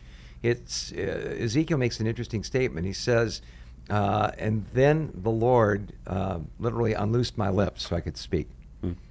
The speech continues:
Speaker 1: In other words, there was a point where God was saying, "Don't say anything." You know, there was a time where God said, "Say something." Now, the key thing in this is verse seven. "So you, son of man, I made you a watchman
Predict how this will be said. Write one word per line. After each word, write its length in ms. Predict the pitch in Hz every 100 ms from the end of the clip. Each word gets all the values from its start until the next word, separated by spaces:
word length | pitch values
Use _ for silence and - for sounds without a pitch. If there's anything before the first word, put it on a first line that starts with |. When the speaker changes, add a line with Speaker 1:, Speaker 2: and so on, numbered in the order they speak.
| - - -
Speaker 1:
In 60 | 110
other 180 | 123
words, 300 | 107 98 - -
there 160 | 110 110
was 260 | 101 82
a 320 | 101 95 95 - -
point 240 | 135 156
where 100 | -
God 280 | 92 104 -
was 100 | -
saying, 340 | - 90 85 76 -
"Don't 240 | - 82 -
say 140 | 85
anything." 500 | 80 64 - - - - - - - - - - - 95
You 120 | 92
know, 320 | 82 82 87 87
there 120 | 98
was 80 | 82
a 60 |
time 240 | 87 92 92
where 100 | 87
God 240 | 87 85
said, 320 | - 87 85 - - -
"Say 320 | - - - 175
something." 540 | - 160 - - - - - - - -
Now, 200 | 101 101
the 160 | 113 110
key 200 | - 160
thing 200 | 180 160
in 100 | 117
this 180 | 104 110
is 120 | 110
verse 260 | 104 110 -
seven. 300 | 151 151 82
"So 120 | 104
you, 160 | 95
son 220 | 110 - 107
of 80 |
man, 180 | 104 107
I 60 | 113
made 300 | 98 135 127
you 80 | 107
a 40 |
watchman 640 | 95 101 147 - 104 95